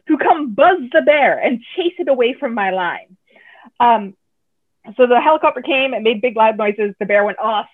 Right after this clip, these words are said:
fine, you're disturbing my nap," and left. Great, fantastic. Keep working that day. Do as much as we can, have to pack up for the night, go home, come back the next morning. And the bear has decided to show me what he thinks of my, uh,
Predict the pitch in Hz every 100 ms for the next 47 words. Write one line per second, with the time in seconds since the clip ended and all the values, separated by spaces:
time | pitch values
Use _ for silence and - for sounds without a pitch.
0 | - 339 302 254 226 185 214 - 320 269
1 | 240 247 220 170 - 220 208 226 - -
2 | _ _ _ _ _ 339 254 - 285 254
3 | - - - - _ _ _ _ 370 359
4 | 302 302 294 269 254 240 247 240 233 233
5 | _ _ _ 254 277 254 285 285 262 254
6 | 254 247 240 240 233 247 254 220 220 _
7 | 220 214 202 - 208 208 220 208 202 -
8 | 233 220 220 214 214 - 240 190 147 147
9 | _ _ _ - - 247 247 311 359 349
10 | 247 _ _ - 220 - 190 175 180 -
11 | - 214 190 160 170 175 - 190 - 175
12 | 175 156 147 151 _ _ _ _ _ _
13 | _ _ _ _ 185 160 -